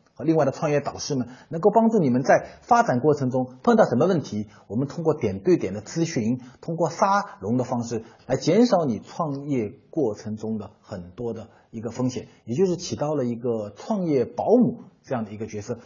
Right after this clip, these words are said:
一方面我们需要有市场化的钱；第二方面我们需要有市场化经验的保姆，这两步结合起来，那样呢就会使得创业者能够稍稍的比别人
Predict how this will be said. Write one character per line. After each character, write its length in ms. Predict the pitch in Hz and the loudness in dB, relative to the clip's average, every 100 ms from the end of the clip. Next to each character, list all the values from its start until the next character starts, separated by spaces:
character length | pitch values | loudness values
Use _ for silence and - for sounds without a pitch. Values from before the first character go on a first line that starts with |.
| - | -8
一 120 | 247 | 0
方 180 | 247 285 | 2 4
面 240 | 277 190 - | 4 4 2
我 60 | |
们 140 | 123 143 | -2 -2
需 240 | - 170 | -2 2
要 100 | 175 | 4
有 140 | 135 101 | 4 0
市 160 | - | -4
场 220 | 185 101 87 | -6 -6 -4
化 320 | 113 - - _ | -4 -4 -14 _
的 180 | - - - | -20 -20 -14
钱； 260 | - 113 - - | -10 -10 -12 -2
第 100 | - | 4
二 60 | 220 | 4
方 140 | 196 | 4
面 140 | 175 - | -2 -2
我 60 | |
们 120 | 113 123 | -2 -2
需 180 | - | 0
要 160 | 147 117 | 2 2
有 180 | 107 95 | 0 -6
市 180 | - 147 | -10 -10
场 160 | 107 | -8
化 140 | 107 101 | -8 -8
经 200 | - 117 | -4 -2
验 140 | 113 | -2
的 60 | 95 | -6
保 120 | 98 | -8
姆， 120 | 117 - - _ | -10 -10 -16 _
这 120 | 381 | -2
两 240 | 294 107 107 | 0 -2 -4
步 160 | 120 - - | -8 -8 -2
结 160 | 131 | 2
合 100 | 135 | 2
起 160 | 180 135 | 2 -2
来， 160 | 92 - - | -8 -10 -12
那 100 | - | 2
样 100 | 247 | 4
呢 80 | 214 - - - | 4 2 -10 -6
就 100 | 160 | 0
会 140 | 160 165 - - | 0 0 -12 -20
使 280 | - 117 | -8 -4
得 120 | 101 135 | 0 -2
创 420 | - 175 143 131 | 0 0 2 2
业 240 | 131 113 | 2 2
者 200 | 95 110 | 0 -6
能 220 | 101 104 131 | -6 -4 -2
够 260 | 147 113 - _ | 0 -2 -6 _
稍 320 | - - 262 254 | -4 4 6 6
稍 180 | 269 | 4
的 180 | 240 190 | 4 2
比 280 | - 98 98 - _ | -2 -8 -10 -14 _
别 160 | - 139 | 4 6
人 240 | 135 113 | 6 2